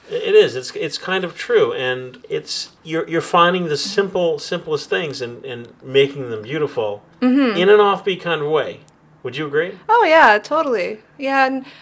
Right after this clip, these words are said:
Speaker 2: I think, um, like, I'm a simplist anyways. Like, I, I love simplicity in, uh, almost everything. Um,
Speaker 1: Right.
Speaker 2: again, if I go back to the imperfection, like, I think there's so much beauty in imperfection, but there's so much beauty in simplicity, and people don't,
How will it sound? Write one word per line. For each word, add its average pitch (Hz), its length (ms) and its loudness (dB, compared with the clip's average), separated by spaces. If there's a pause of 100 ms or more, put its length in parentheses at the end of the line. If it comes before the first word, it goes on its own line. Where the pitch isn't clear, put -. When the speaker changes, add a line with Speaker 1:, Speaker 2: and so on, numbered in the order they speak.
(180)
Speaker 2:
I 339 60 0
think, 349 300 0
um, 226 440 6
like, 285 140 -2
I'm 302 160 4
a 269 60 4
simplist 240 640 -6
anyways. 202 540 -2
Like, 220 100 -2
I, 202 280 2
I - 20 0
love 208 400 -2
simplicity 196 600 -10
in, 180 420 -12 (120)
uh, - 60 -18 (240)
almost 208 260 -4
everything. 190 720 -4
Um, 190 360 -4
Speaker 1:
Right. 196 80 -12 (160)
Speaker 2:
again, 254 320 4
if 233 160 0
I 226 40 0
go 220 80 -4
back 214 180 0
to - 60 -16
the 220 60 -10
imperfection, 208 720 -4
like, 202 140 -4
I 208 140 0
think 208 180 -10
there's 208 140 -10
so 208 80 -14
much 190 180 -10
beauty 208 240 -6
in 190 60 -12
imperfection, 202 640 -6
but 190 80 -12
there's 247 160 -10
so 392 140 -6
much 285 240 -4
beauty 254 320 -2
in 226 80 -4
simplicity, 233 600 -6
and 202 220 -8
people 247 240 -2
don't, 233 360 -4